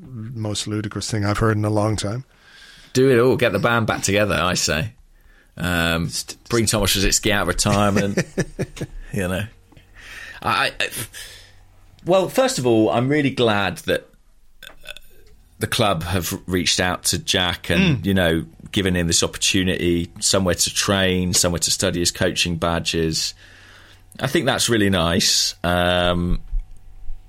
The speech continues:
Speaker 2: and I think it's, it's shows, uh, loyalty to a player who came through the academy and was a fantastic servant. But I think
Speaker 1: Mm.
Speaker 2: also fans are gonna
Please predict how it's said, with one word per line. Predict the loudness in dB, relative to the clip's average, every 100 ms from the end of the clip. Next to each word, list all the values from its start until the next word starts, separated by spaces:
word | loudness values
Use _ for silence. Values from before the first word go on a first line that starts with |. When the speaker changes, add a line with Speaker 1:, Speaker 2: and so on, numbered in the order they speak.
| -2
Speaker 2:
and | 0 0
I |
think | 0 0
it's, | 2 0 0
it's | 0 2 0 0 -2 -10 -14
shows, | -2 0 2 2 2 0 -2 -2
uh, | -2 0 0 0 0 0 -2 -6 -14 -20 -20
loyalty | -8 0 2 4 2 -2
to | 0 -2
a |
player | -2 -2 0 0
who | -2 -4
came | -4 -6
through | -6 -6
the | -6
academy | -2 -2 0 -2 0 0
and | -2
was | -6
a | -8
fantastic | -6 -4 -4 -6
servant. | -2 0 0 -4 -2
But | -2
I | 2
think | 2 4
Speaker 1:
Mm. |
Speaker 2:
also | 2 -2 0 -2 -4 -12 -20 -20 -20
fans | -16 -6 -4 -2
are | -4
gonna | -4 -4 -6